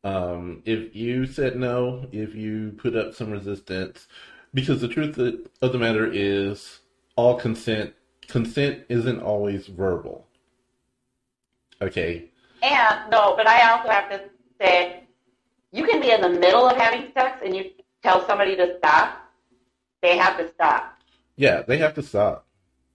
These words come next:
Speaker 2: It's, it, it, you lost your consent. It doesn't matter if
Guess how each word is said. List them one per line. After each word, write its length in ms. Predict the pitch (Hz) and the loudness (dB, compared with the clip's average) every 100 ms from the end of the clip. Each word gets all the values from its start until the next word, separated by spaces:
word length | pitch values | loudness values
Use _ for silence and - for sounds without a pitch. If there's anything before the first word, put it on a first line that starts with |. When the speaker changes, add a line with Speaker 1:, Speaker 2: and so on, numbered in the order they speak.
| _ _ _ _ _ _ _ - | _ _ _ _ _ _ _ -8
Speaker 2:
It's, 140 | 202 - - | -8 -8 2
it, 260 | 190 185 _ _ | 2 2 _ _
it, 240 | 254 - - _ _ 202 | -12 -12 -16 _ _ -18
you 160 | 180 226 | -8 -4
lost 380 | 208 214 226 - | 4 4 4 0
your 100 | 202 | -8
consent. 440 | 202 - 175 165 | -8 -4 -2 -2
It 140 | 175 - | -4 2
doesn't 340 | 196 196 180 | 2 2 -2
matter 440 | 180 196 185 160 - _ _ _ | 0 2 2 0 -4 _ _ _
if 240 | 214 180 | -2 0